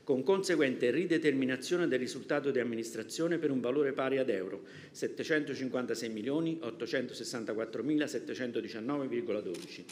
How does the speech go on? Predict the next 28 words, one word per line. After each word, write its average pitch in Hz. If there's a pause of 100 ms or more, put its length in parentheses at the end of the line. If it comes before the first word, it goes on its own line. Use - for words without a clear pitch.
(920)
C'è 151
l'elenco, 123
lo 120
leggo, 104
relativi 151
all'anno 123
duemilaundici, 117
numeri 123 (240)
tredici 180
ventinove, 117
tredici 156
trenta, 104
tredici 147
trentatré, 120
tredici 139
trentaquattro, 120
tredici 147
trentanove, 120
tredici 139
quaranta, 104
tredici 135
quarantuno, 117 (340)
tredici 143
quarantadue, 117
tredici 139
quarantatré, 113
tredici 123
quarantotto, 113